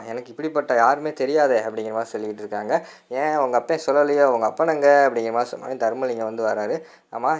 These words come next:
யார் இந்த அம்மா இந்த வீட்டுக்குள்ள வந்திருக்கு?" அப்படிங்கிற மாதிரி சொல்லிக்கிட்டு இருக்காங்க. "ஏய், என்ன தர்மலிங்கம் மாமா, என்னை மறந்துட்டீங்களா? என்ன, ஊருக்கு ஒதுக்குப்புறமா இடத்த வாங்கி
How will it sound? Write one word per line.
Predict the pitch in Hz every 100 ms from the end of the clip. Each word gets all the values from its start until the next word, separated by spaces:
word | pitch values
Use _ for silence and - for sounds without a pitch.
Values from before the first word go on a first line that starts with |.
| 113
யார் | 117 147 180
இந்த | 160 151
அம்மா | 143 139 131
இந்த | 131
வீட்டுக்குள்ள | 151 151 139 127
வந்திருக்கு?" | 123 120 123 123
அப்படிங்கிற | 117 110 107
மாதிரி | 117 -
சொல்லிக்கிட்டு | 113 107 107
இருக்காங்க. | 107 107 123 170 - _ -
"ஏய், | 131 160
என்ன | 117 151
தர்மலிங்கம் | 160 120 151 165 156 147
மாமா, | 139 127
என்னை | 107 113 135
மறந்துட்டீங்களா? | 110 117 175 170 143 131 139 113 107
என்ன, | 117 143 131 107
ஊருக்கு | 123 156 131 117
ஒதுக்குப்புறமா | 131 131 131 123
இடத்த | 107 131 139
வாங்கி | 117 104 101